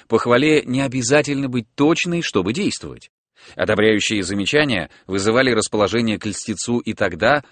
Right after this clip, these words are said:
когда они были верными, и тогда, когда они были неверными. Очевидно, мы склонны автоматически реагировать на похвалы. Поэтому мы можем оказаться жертвами любого, кто использует их с целью добиться нашего расположения.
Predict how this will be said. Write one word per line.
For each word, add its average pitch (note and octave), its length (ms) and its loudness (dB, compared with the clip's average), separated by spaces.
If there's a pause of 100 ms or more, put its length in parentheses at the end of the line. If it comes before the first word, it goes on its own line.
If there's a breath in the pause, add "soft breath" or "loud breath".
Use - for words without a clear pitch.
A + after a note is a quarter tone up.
когда G2+ 320 2
они F#2+ 180 -4
были E2+ 280 -8
верными, G#2 600 -2 (140 loud breath)
и G2+ 100 -4
тогда, G2 340 0
когда F#2 280 -2
они D2+ 180 -8
были D2 220 -10
неверными. D#2 560 -6 (800)
Очевидно, D#3+ 520 0
мы C#3 120 2
склонны D3+ 460 2
автоматически C3 880 -2
реагировать F2 580 -2
на A#2+ 60 -10
похвалы. C#3+ 480 -4 (500 loud breath)
Поэтому A2 460 4
мы G#2 100 -2
можем A2 300 0
оказаться G2 500 -2
жертвами G#2 520 0
любого, F#2 520 0 (140 soft breath)
кто A2 240 0
использует C3 640 0
их A#2 160 -2
с - 80 -12
целью A2 360 -2
добиться F2 520 -6
нашего D2+ 360 -8
расположения. F2+ 680 -6